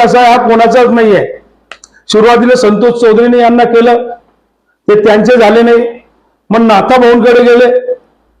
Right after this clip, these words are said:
नाथाभाऊंनी त्यांना दोन टर्म मदत केली, मोठं केलं, त्यांना प्रत्येक क्षेत्रात नाथाभाऊंनी सांभाळलं.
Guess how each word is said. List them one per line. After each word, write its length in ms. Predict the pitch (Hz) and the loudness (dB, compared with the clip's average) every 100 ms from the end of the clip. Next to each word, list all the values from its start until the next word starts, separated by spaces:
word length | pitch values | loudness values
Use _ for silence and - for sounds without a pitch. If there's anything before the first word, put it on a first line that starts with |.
| - | -4
नाथाभाऊंनी 680 | 196 208 247 262 240 247 | -2 0 0 2 2 0
त्यांना 280 | 262 247 247 | 0 0 0
दोन 360 | 214 220 262 254 | 0 0 0 0
टर्म 140 | 254 | 0
मदत 240 | 247 240 | 0 0
केली, 300 | 254 254 247 | 0 0 0
मोठं 400 | 254 214 196 247 | 0 0 0 0
केलं, 460 | 247 247 247 240 240 - - - _ | 2 2 2 0 -4 -16 -20 -20 _
त्यांना 240 | 220 254 262 254 - _ | -2 0 -2 -6 -14 _
प्रत्येक 460 | 196 202 202 277 277 | -6 -6 -4 -2 0
क्षेत्रात 320 | 262 226 254 | 0 0 0
नाथाभाऊंनी 520 | 247 233 233 226 233 | 0 0 2 0 0
सांभाळलं. 560 | 233 196 202 214 196 143 | -2 -2 -2 -2 -2 -4